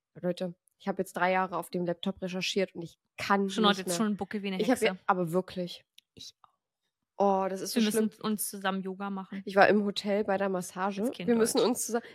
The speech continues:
Speaker 1: da fängt's schon wieder
Speaker 2: Wir
Speaker 1: an.
Speaker 2: müssen uns zusammen Yoga machen.
Speaker 1: Ich war im, äh, Hotel in der Massage.
Speaker 2: Was kam die?
Speaker 1: Die kam sehr teuer.
Speaker 2: <laughs>
Speaker 1: Die kam richtig teuer.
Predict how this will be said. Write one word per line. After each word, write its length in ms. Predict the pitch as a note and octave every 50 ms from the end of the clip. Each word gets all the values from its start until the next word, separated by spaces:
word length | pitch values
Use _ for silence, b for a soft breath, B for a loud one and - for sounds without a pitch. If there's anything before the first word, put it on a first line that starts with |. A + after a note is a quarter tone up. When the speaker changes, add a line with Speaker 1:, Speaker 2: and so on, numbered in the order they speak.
| B B
Speaker 1:
da 140 | - G3+ G#3+
fängt's 260 | - A3+ G#3 G3 -
schon 140 | - G3+ G3
wieder 160 | F3+ - C3+
Speaker 2:
Wir 140 | - - A3+
Speaker 1:
an. 40 | A3
Speaker 2:
müssen 220 | A3+ C4+ D4 D4+
uns 200 | A3+ A3+ B3+ B3
zusammen 360 | - B3+ A3 G3+ G#3+ G#3 G#3 F#3+
Yoga 300 | F#3 F#3+ F#3+ F#3+ F#3+ F#3+
machen. 160 | F#3+ F#3+ F#3 -
Speaker 1:
Ich 120 | A3+ F#3+
war 160 | G3+ G#3+ A3+ -
im, 200 | A3 A3 G#3+ G3 _ -
äh, 300 | G3 G3 G3 F#3+ - F#3+
Hotel 480 | F#3 G3 G3+ - - A3+ A3+ A#3+ - - _ _ _ -
in 120 | G3 A3
der 120 | A3+ G#3 F3+
Massage. 500 | E3 E3 - - E3 D#3 D#3 D3+ - D3
Speaker 2:
Was 120 | - -
kam 240 | - - F#3 F3+ F#3+
die? 180 | G3+ C4 C#4+ _ _ _ _ _ _ _ - -
Speaker 1:
Die 360 | F#3+ F#3 G3+ F3 F3+ G3 F3+ _ _
kam 580 | - - G3+ G3+ G#3 G#3+ A3 A#3 B3+ C4 B3 A3+
sehr 180 | - G3 G#3+
teuer. 380 | - - - G#3+ F#3+ F3 D#3+ -
Speaker 2:
<laughs> 720 | G4 F#4 - B4 A#4 - - A4 G#4 - G#4 - - -
Speaker 1:
Die 120 | E4+ D4
kam 320 | B3 D#4+ D#4 - A#3+ D4 D#4 C4
richtig 340 | G#3+ G#3+ E4+ C#4+ - C#4+ -
teuer. 280 | - D#4+ - B3+ -